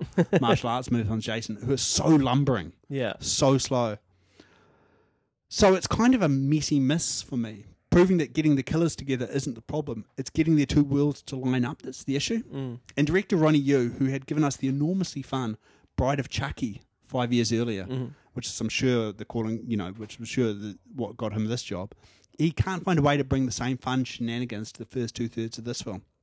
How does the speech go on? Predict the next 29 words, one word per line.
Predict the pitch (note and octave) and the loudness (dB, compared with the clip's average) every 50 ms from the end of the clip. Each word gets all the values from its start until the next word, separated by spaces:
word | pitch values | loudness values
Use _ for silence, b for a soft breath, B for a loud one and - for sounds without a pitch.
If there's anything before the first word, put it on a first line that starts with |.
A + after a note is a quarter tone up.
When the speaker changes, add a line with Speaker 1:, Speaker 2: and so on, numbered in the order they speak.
| _ _ _ _ B B B B B B B B B B B B | _ _ _ _ B B B B B B B B B B B B
Speaker 2:
However, | B C#3 F#3 G#3 D3+ G2 G2+ | B -2 0 0 0 -2 -4
its | A2+ - - | -6 -6 -4
sizable | - D#3+ D#3 F3+ F#3 D#3+ D#3 C3+ B2+ | -2 0 0 0 0 0 -2 -4 -4
thirty | - - - E3+ E3+ D#3+ C#3+ | -4 2 4 6 6 6 4
million | C3 C3+ D#3+ G#3 G#3+ D#3+ B2+ B2 A#2+ - _ _ _ _ - B2 | 0 0 0 2 4 4 4 4 2 -2 _ _ _ _ -10 -2
budget | B2 D3 E3+ E3 - - D2+ - | 0 0 0 0 -4 -8 -8 -6
led | B2 B2+ B2 | -6 -6 -6
to | - B2+ | -6 -6
a | A#2 | -6
whopping | A#2 C3 C#3 C#3 - C#3+ B2 | -4 -4 -4 -4 -2 -2 -4
a | A2 | -4
hundred | - - - - - - G3+ F#3+ E3+ E3+ D#3 | -6 -12 -16 -10 -2 0 2 2 2 2 0
and | C#3+ C3 | 0 -4
fourteen | - - F3 F3 F3+ - - - E3 F3 F3 D#3 C3+ C3 C3+ | -4 0 0 0 0 0 0 0 0 0 2 0 0 0 0
million. | D#3 F3+ G3+ F#3 D#3 A#2+ A2 C#3 G3+ A3 C#3 C#3+ | 0 0 0 2 2 2 2 0 -2 -4 -6 -8
Speaker 1:
Wow. | C3 B2 B2+ B2 A#2+ B B B B B B B B | -8 -8 -6 -8 -10 B B B B B B B B
Speaker 2:
Hundred | B B B B B B - D3+ C#3+ C3 | B B B B B B -4 -4 -2 -2
and | C3 B2 | -4 -4
fourteen | - C#3+ C3 B2+ C3 B2 | -2 -2 0 2 2 2
million. | A#2+ A#2 A#2 A2+ A2+ | 2 0 -2 -2 0
Speaker 1:
A | |
couple | B2+ D3 - - B2 | 0 0 2 2 2
of | A#2+ | 4
those | B2 A#2+ A#2 - | 4 2 2 2
bucks | - A#2+ A2+ - - | 0 0 0 0 0
were | - A#2 A#2 | 0 2 4
ours. | A#2+ A#2+ A2+ A#2+ C3+ - - - - _ _ - - _ _ - | 4 4 4 2 0 -4 -10 -14 -16 _ _ -20 -20 _ _ -8
Speaker 2:
Yeah, | C#3 C3+ C#3+ D3+ D#3 | -2 2 2 4 4
totally. | D3 - C3+ C3 D3 D3+ - - | 2 2 -2 -2 0 2 4 6